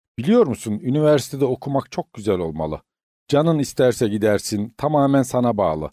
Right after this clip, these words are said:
Gider oturur dinlenirsin, tıpkı tiyatroda olduğu gibi." "Tiyatroda olduğu gibi mi?" "Evet, bu basit şakalarınla senin yerin zaten o düzeysiz kafeler." "Ben şaka yapmıyorum. Bu gibi şeylerin senin gizli idealin olduğuna yüzde yüz inanıyorum,"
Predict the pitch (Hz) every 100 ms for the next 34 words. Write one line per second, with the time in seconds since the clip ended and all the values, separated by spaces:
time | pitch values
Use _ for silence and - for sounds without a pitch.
0 | _ _ _ - 156 151 135 135 131 139
1 | 127 107 127 127 120 110 - 110 92 -
2 | - - 151 - 127 113 113 104 110 92
3 | 82 87 80 78 78 - _ _ _ _
4 | _ _ - 156 160 170 165 156 143 160
5 | 170 131 104 101 160 - _ _ _ 175
6 | 165 - _ 151 165 151 - 190 - 135
7 | 143 135 151 196 127 - 151 170 147 135
8 | 131 131 160 131 156 170 170 139 120 110
9 | - 160 - 113 95 80 78 _ _ _
10 | _ - 202 208 175 156 139 120 - 107
11 | 92 82 73 _ _ _ 214 190 185 123
12 | - 143 131 139 175 - 147 160 131 135
13 | 156 160 113 135 139 160 175 117 104 110
14 | 147 143 117 120 127 117 127 98 90 82
15 | 80 76